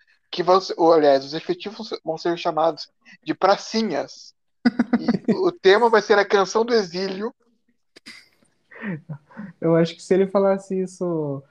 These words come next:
Speaker 2: lá pro, pro Getúlio Vargas naquela época, ele ia ser melhor recebido, né?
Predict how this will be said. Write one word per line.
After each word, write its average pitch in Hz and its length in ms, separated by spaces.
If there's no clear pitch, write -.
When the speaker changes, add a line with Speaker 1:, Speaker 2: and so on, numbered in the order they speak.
Speaker 2:
lá 151 200
pro, 160 280
pro 165 160
Getúlio 170 160
Vargas 156 420
naquela 151 440
época, 156 400
ele 180 160
ia 185 140
ser 180 140
melhor 175 260
recebido, 160 580
né? 127 120